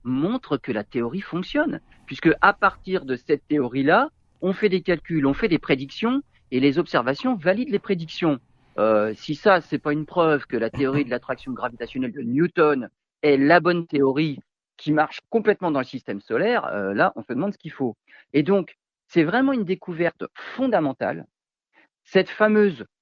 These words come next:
théorie de la gra-, gra-, gravitation universelle de Newton, qui explique qu'il y a des forces entre des objets massifs, c'est ça que ça veut dire, que toutes les orbites sont explicables et expliquées par cette fameuse théorie. Donc Newton,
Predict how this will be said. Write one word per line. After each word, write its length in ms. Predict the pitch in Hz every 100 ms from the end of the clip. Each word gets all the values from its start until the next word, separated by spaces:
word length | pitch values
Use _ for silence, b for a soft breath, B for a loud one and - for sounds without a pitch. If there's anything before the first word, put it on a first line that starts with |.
| _
théorie 340 | 214 202 180
de 60 | 160
la 80 | 139
gra-, 180 | 143 143 _
gra-, 260 | - 151 139
gravitation 560 | - 180 185 165 -
universelle 560 | 156 147 139 - 139 107 -
de 120 | 202
Newton, 600 | 240 208 170 - 135 113 - B B
qui 140 | -
explique 320 | 180 - 247 -
qu'il 180 | 143
y 60 | 127
a 60 | 110
des 120 | 117
forces 560 | - - 214 - - -
entre 240 | 147 -
des 200 | 123 117
objets 380 | 131 123 143 -
massifs, 800 | 107 113 170 233 - 247 - - 107 101
c'est 100 | 117
ça 160 | - 202
que 80 | -
ça 120 | 110
veut 220 | 101 180
dire, 320 | 147 127 101 - _ B B B -
que 480 | 160 151 147 139 131 _ -
toutes 180 | 254 -
les 180 | 202
orbites 380 | 196 175 190 180 _ B B
sont 240 | - 175 165
explicables 920 | 220 - - 196 - 196 131 110 95 _ -
et 80 | 101
expliquées 500 | - - 123 - 226
par 200 | 123 -
cette 200 | 131 -
fameuse 340 | 131 165 -
théorie. 460 | 170 160 151 147 110
Donc 200 | 113 -
Newton, 600 | 147 185 - 165 143 113